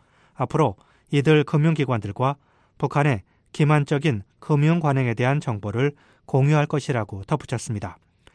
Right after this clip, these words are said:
그러면서 다른 나라들도 자국의 금융기관들과 교류해 이들이 경각심을 갖고 북한 기관들을 위한 거래를 하지 않기 위한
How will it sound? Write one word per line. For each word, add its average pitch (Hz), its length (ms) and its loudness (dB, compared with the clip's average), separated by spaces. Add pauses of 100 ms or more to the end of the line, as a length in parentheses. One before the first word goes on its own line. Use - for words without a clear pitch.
(400)
그러면서 139 580 0 (220)
다른 151 280 2
나라들도 127 600 -2 (340)
자국의 135 640 -2
금융기관들과 143 1000 0
교류해 117 440 -2 (400)
이들이 139 400 0 (240)
경각심을 143 600 -2
갖고 135 440 -4 (400)
북한 160 340 2
기관들을 139 460 0
위한 131 320 0
거래를 127 500 0 (260)
하지 151 320 -2
않기 117 320 -2
위한 127 260 0